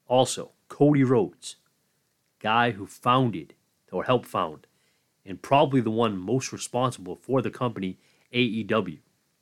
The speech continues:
Supposedly was having contract disputes, ends up leaving A E W. Not only does he leave A E W, he debuts at WrestleMania,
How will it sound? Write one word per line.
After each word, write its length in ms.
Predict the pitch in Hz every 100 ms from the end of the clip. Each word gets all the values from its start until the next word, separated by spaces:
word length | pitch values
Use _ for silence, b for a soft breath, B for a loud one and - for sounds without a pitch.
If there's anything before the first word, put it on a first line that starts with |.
| _ _ _ _ _ _ _ _ _ _ _ _ _ _ _ _ _ _ _
Supposedly 600 | - 98 127 135 127 131
was 180 | 120 -
having 280 | 120 117 104
contract 680 | - 127 120 123 120 -
disputes, 640 | - - - 139 175 - - _ _ _ _ _ _ _ _ _ _ _ _ _ _
ends 200 | 127 120
up 140 | 120 95
leaving 560 | 82 101 135 131 135
A 100 | 123
E 140 | 127 113
W. 320 | 113 123 143
Not 180 | 110 123
only 160 | 123
does 180 | 113 98
he 60 | 90
leave 360 | 87 117 113
A 20 |
E 160 | 104 98
W, 440 | 85 104 95 85 85 _ _ _ _ _ _ _
he 200 | - 107
debuts 840 | 92 85 104 110 90 101 110 107 -
at 200 | 95 87
WrestleMania, 920 | 87 101 - 117 101 95 95 80 76